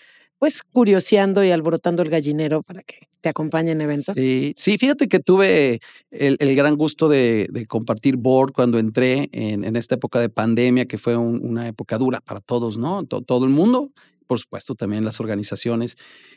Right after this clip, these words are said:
Speaker 2: Eh, y fue muy gratificante, la verdad es que fue muy padre, eh, entender rápidamente, meterme a, a, al board y entender cómo funcionaba de adentro.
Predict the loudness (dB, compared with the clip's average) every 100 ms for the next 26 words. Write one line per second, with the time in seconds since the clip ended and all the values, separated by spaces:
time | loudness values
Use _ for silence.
0 | _ -4 0 2 4 4 4 4 4 2
1 | -2 0 2 4 4 2 -2 -2 -2 -2
2 | -6 -4 -4 -4 -6 -6 -2 -2 0 0
3 | 2 2 0 -2 -4 -8 -6 -4 -2 -2
4 | -6 -14 _ -20 -18 -6 -4 -2 2 2
5 | 2 0 0 0 -2 -2 -2 -2 -4 -6
6 | -10 -14 -18 -20 _ _ _ -14 -12 -14
7 | -12 -10 -4 0 0 0 -6 -6 -6 -8
8 | -4 0 0 -2 -8 -8 -8 -8 -6 -4
9 | -4 -6 -6 -8 -10